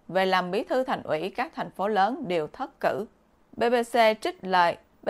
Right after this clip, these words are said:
B C trích dẫn hồi ký của cựu đại sứ Mỹ tại Việt Nam Ted Osius nhận định rằng ông Dũng là người đứng trên chóp kim tự tháp chính trị của Việt Nam, là nhân vật quyền lực thực thụ tại Việt Nam sau Tổng bí thư Lê Duẩn.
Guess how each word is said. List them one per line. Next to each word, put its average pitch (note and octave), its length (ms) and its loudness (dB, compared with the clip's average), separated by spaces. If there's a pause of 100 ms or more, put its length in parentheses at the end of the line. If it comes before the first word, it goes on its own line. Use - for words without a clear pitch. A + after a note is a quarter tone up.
B B3 40 0
C A#3 400 4
trích - 180 -6
dẫn F#3 260 2
hồi F#3 200 0
ký C4 400 0 (140)
của G#3+ 140 0
cựu F3+ 240 2
đại F3 160 2
sứ A3+ 180 -4
Mỹ G3 240 -2
tại E3+ 160 -2
Việt - 160 -10
Nam F#3+ 400 0
Ted B3+ 200 -2 (200)
Osius G3 540 2 (400)
nhận F#3 240 -2
định F#3 180 0
rằng F#3+ 300 0 (380)
ông C4 240 2
Dũng G#3 320 -2
là F#3+ 140 2
người F#3 220 -2
đứng G#3+ 240 -4
trên G#3 460 0
chóp B3+ 360 2
kim A#3+ 220 -2
tự - 180 -6
tháp A3 360 -4
chính B3 220 -4
trị D#3 200 -2
của - 160 -6
Việt - 180 -8
Nam, F3+ 340 -2 (260)
là F#3 140 0
nhân A#3+ 200 -4
vật F#3+ 240 0
quyền F3 220 -2
lực E3 200 -4
thực - 240 -8
thụ E3+ 240 -4
tại E3+ 200 -4
Việt E3+ 180 -10
Nam F#3 320 -2 (360)
sau G3+ 300 4
Tổng F#3 280 -4
bí A#3 100 -2
thư G3+ 280 -2
Lê F#3 380 -2
Duẩn. E3+ 240 -4